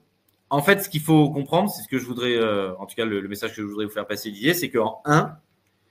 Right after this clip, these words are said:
il n'y a, en tout cas à ma connaissance depuis douze ans, euh, jamais un alignement parfait des planètes. Ça, ça n'existe pas. On ne connaît pas un immobilier. En tout cas,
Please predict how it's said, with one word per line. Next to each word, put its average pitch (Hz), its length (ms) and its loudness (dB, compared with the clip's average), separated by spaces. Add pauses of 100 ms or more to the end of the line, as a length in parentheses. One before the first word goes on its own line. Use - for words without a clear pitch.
(360)
il 139 220 2
n'y 139 180 2
a, 127 400 4
en - 20 -20
tout - 80 -20
cas 120 120 4
à - 20 4
ma 107 100 2
connaissance 117 380 -2
depuis 95 240 -8
douze 107 200 -2
ans, - 280 -2 (500)
euh, 98 260 -4 (580)
jamais 143 680 0 (560)
un 117 200 -4
alignement 127 520 0
parfait 147 320 0
des 127 80 -2
planètes. 139 420 -4
Ça, - 260 -10
ça 127 160 -2
n'existe 143 420 -2
pas. - 400 0
On 113 80 -8
ne 113 40 -6
connaît 127 260 0
pas 143 380 2
un 117 120 -4
immobilier. 127 460 -2
En 110 80 -8
tout - 80 -14
cas, 123 260 -2